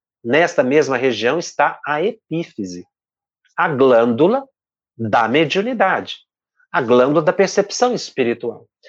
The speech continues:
Então, esses raios psíquicos do espírito atingem esse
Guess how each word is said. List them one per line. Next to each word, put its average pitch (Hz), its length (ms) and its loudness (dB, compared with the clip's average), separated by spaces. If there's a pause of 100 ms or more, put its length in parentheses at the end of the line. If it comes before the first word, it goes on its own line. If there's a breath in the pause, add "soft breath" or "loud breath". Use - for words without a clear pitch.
(200 loud breath)
Então, 185 160 2
esses 254 280 0
raios 233 420 0
psíquicos 156 680 -4
do 110 60 -4
espírito 226 460 -4
atingem 220 880 -2
esse 202 380 0